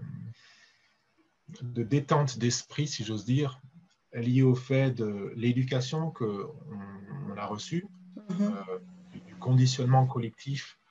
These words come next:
Speaker 1: euh, et des modes de fonctionnement, euh, dans lesquels nous sommes embrigadés <laughs> depuis, depuis qu'on est tout petit. Euh, et, euh, euh, le fait aussi que, ben, du coup, beaucoup de personnes, euh, euh,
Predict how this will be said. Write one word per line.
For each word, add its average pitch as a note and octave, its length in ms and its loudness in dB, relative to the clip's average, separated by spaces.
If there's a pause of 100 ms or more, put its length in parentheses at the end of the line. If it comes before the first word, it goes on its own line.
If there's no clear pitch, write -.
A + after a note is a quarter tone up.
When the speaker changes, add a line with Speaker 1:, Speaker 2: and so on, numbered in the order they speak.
(340)
Speaker 1:
euh, F#2+ 380 -6
et G#2 80 -6
des G#2+ 100 -4
modes A#2+ 220 4
de B2 60 0
fonctionnement, B2 760 -2 (420)
euh, - 640 -6 (220)
dans A2+ 100 -4
lesquels A2+ 320 2
nous A2 80 -4
sommes G2 500 -4 (320)
embrigadés B2+ 840 4
<laughs> A#2 40 2
depuis, A2+ 280 -4
depuis A2 240 -6
qu'on A2+ 160 -4
est G#2 140 -6
tout A2 100 -8
petit. F#3+ 300 -2 (580)
Euh, G#2+ 360 -4 (800)
et, A2+ 240 2
euh, - 80 2 (1120)
euh, G#2+ 300 -8 (420)
le A#2 100 -8
fait - 200 -2
aussi B2 280 2
que, A#2+ 100 -4
ben, A2 140 -2
du G#2+ 120 -8
coup, D3 140 -6
beaucoup B2+ 280 2
de C3 80 -4
personnes, C3 520 2
euh, G2 400 -6 (520)
euh, F#2+ 160 -10